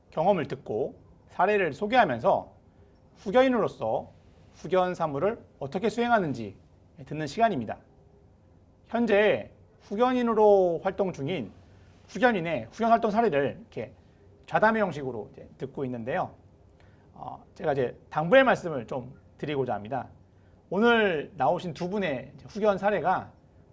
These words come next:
예, 뭐 가장 좋은 정답이고 또 올바른 사례입니다. 다만 이제 그 피후견인의 특성, 또 후견인분들이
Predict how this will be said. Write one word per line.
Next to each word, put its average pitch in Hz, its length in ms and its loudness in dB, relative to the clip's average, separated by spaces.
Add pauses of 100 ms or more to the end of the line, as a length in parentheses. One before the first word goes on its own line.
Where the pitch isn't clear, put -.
예, - 140 -16 (560)
뭐 - 220 -16 (260)
가장 226 300 2
좋은 165 360 -4 (120)
정답이고 160 680 -2
또 117 180 -12
올바른 160 500 4 (140)
사례입니다. 180 500 -4 (600)
다만 190 320 4
이제 135 320 -4
그 160 500 -4 (180)
피후견인의 254 600 2
특성, - 380 -8 (640)
또 240 200 -6 (220)
후견인분들이 220 840 0